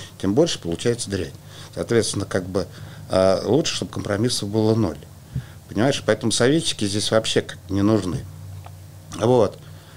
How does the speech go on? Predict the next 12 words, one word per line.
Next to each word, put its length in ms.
Я 160
пару 200
раз 180
влезал 340
в 80
телевизионные 600
проекты, 680
и 40
на 80
каком-то 440
моменте 480
оно, 440